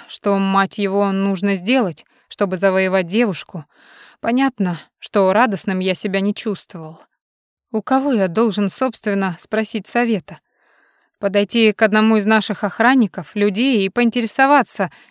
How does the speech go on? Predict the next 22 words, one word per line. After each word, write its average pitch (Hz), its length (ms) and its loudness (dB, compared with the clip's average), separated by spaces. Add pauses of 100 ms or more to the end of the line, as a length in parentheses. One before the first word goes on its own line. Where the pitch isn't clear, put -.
невзначай, 277 760 0 (400)
как 190 360 0
завоевать 190 640 2
собственную 202 640 -2
жену, 214 360 2
с - 100 -10
которой 220 340 0
переспал 220 520 0
уже 214 200 0
дважды, 180 480 -2 (440)
но 254 140 -8
это - 160 -4
ничего 202 420 0
для 196 120 0
нее 202 260 2
не 196 120 0
значит? 202 540 -2 (840)
Вот 220 160 -6
это 226 160 -2
уж - 160 -2
вряд 185 340 -2
ли. 165 160 -14